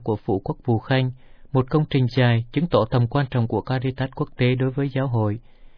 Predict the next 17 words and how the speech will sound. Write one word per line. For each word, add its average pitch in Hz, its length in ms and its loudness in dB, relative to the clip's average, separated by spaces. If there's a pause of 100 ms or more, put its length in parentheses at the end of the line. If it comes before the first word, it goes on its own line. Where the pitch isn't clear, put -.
(220)
Xét 165 200 0
về 156 80 6 (100)
phương 160 160 2
diện 117 200 4
pháp 143 220 0
lý, 143 300 4 (400)
quy 165 160 6
luật 139 200 4
xác 165 160 -2
định 123 140 2
rõ 110 160 2 (100)
ràng 120 160 2
hơn 147 280 2
của 117 100 -4
tổ 107 140 -2
chức - 200 -8
Caritas 131 440 -2